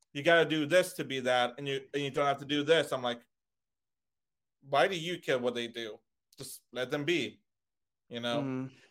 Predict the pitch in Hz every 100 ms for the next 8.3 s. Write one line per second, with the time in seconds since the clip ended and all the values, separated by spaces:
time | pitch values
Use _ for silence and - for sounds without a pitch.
0 | 165 160 - 151 139 - 143 143 143 147
1 | 180 - 196 208 202 - _ _ _ _
2 | _ - - 156 165 147 156 190 170 131
3 | 120 - 127 120 120 - 143 - 143 143
4 | 143 151 123 139 185 233 - - _ _
5 | _ _ _ _ _ _ _ _ _ _
6 | _ _ _ _ _ _ _ _ _ 131
7 | - 131 143 175 160 - 190 262 160 120
8 | 113 107 107